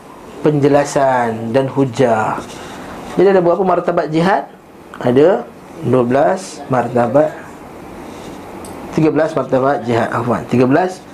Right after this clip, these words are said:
martabat jihad. Kemudian, Syekh pula masuk syarat-syarat jihad. Seorang itu tak boleh berjihad, takkan dapat berjihad sekiranya dia tidak meninggalkan apa yang Allah Subhanahu Wa Taala telah memerintahkan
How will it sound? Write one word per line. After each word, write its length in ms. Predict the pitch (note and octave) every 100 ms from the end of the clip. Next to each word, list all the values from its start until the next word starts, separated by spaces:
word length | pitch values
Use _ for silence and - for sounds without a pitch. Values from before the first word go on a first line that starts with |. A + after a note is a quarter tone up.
| - - - -
martabat 480 | - A#2+ - B2 A#2+ -
jihad. 240 | A2 A2 - -
Kemudian, 340 | D#3 G3 A#3 - - -
Syekh 240 | D3+ G3 F#3
pula 160 | G3
masuk 320 | E3 E3 G#3 -
syarat-syarat 560 | - D#3 - D#3 D#3
jihad. 380 | B2+ C3+ B2 - - - - - - -
Seorang 320 | D#3+ E3+ D3+
itu 320 | D#3+ - A3
tak 240 | - C#3+
boleh 320 | C#3 F#3+ G#3+ D#3
berjihad, 480 | D3 D3 C#3+ C3 -
takkan 320 | - - - G#3
dapat 300 | G3+ F3 D#3+
berjihad 320 | E3+ G3+ G3+ - - -
sekiranya 420 | - - D#3+ D3
dia 60 | D3
tidak 200 | D3+ C3+
meninggalkan 560 | C#3 D3 D#3 C#3+ C#3+ C#3 -
apa 200 | C3 -
yang 160 | D3+ -
Allah 200 | C#3 C3+
Subhanahu 480 | - B2 C#3+ C#3+ C#3
Wa 80 | C3+
Taala 340 | C3+ C#3 F#3+ A#3+ - - - - -
telah 260 | C3+ C#3+ C3+
memerintahkan 640 | C3 C3+ C#3+ C#3+ D3 -